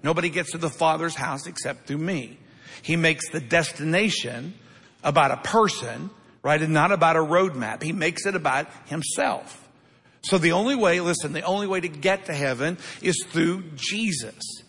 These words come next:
Some people will say that's exclusive. Some people will say that's inclusive. Because who can accept Jesus? Who can? Anyone, right?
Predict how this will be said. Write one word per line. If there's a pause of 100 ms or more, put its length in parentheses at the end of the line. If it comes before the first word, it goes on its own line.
(520)
Some
people
will
say
that's
exclusive.
Some
people
will
say
that's
inclusive.
Because
who
can
accept
Jesus? (1200)
Who
can? (1000)
Anyone, (260)
right?